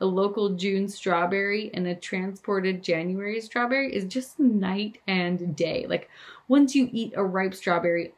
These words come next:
off of the vine next door, you can just never eat a winter strawberry with the same amount of fervor again in your life. And that's great, because eating locally and seasonally gives you time and time again excuses to get together with people that you love and to appreciate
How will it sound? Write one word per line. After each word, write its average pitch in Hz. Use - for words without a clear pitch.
off 185
of 175
the 175
vine 170
next 190
door, 196
you 214
can 254
just 294
never 190
eat 185
a 180
winter 175
strawberry 170
with 170
the 208
same 233
amount 277
of 254
fervor 294
again 269
in 285
your 294
life. -
And 202
that's 247
great, -
because 196
eating 247
locally 160
and 190
seasonally 202
gives 196
you 202
time 196
and 180
time 180
again 175
excuses 180
to -
get 190
together 196
with 180
people 185
that 185
you 185
love 165
and 180
to 175
appreciate 175